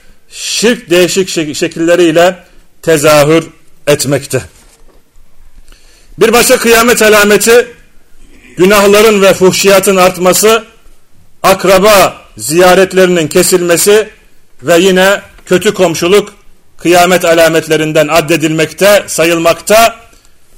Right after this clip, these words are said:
Peygamber sallallahu aleyhi ve sellem bu konuda şöyle buyurur: "Sözde ve fiildeki fuhşiyat çoğalmadıkça, akraba ziyareti kesilmedikçe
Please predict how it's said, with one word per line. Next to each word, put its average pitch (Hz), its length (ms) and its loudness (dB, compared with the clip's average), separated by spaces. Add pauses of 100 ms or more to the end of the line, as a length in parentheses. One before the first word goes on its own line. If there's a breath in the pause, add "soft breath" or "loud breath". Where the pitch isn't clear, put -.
(720)
Peygamber 196 440 2
sallallahu 190 680 2
aleyhi 190 320 2
ve 180 100 2
sellem 175 380 0
bu 180 80 -2
konuda 175 300 0
şöyle 196 340 2
buyurur: 190 420 2 (720)
"Sözde 190 760 0 (440)
ve 170 300 2
fiildeki 180 1040 0 (200)
fuhşiyat 185 880 -2
çoğalmadıkça, 208 1000 0 (580 soft breath)
akraba 196 600 2
ziyareti 165 560 0
kesilmedikçe 202 1040 -2